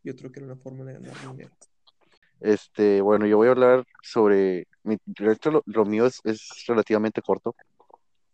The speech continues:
Speaker 2: lo cual es curioso porque soy el que más habla casi siempre.
Speaker 1: Hmm.
Speaker 2: Este, pero bueno,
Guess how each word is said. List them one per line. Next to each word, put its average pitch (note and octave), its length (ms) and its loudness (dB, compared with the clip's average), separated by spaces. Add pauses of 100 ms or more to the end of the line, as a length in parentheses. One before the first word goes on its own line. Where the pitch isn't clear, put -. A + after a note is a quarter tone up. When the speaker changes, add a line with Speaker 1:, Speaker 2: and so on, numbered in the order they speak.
(280)
Speaker 2:
lo F#2+ 100 -6
cual F#2+ 200 0
es F#2+ 80 -4
curioso G2+ 400 -4
porque - 340 -12
soy F#2 200 -6
el F#2 80 -8
que F#2+ 100 -8
más F#2 180 -12
habla F#2 160 -8
casi - 220 -20
siempre. G2 360 -6 (920)
Speaker 1:
Hmm. E3 120 -14 (2500)
Speaker 2:
Este, G2+ 960 0 (340)
pero G2+ 160 0
bueno, G2+ 300 2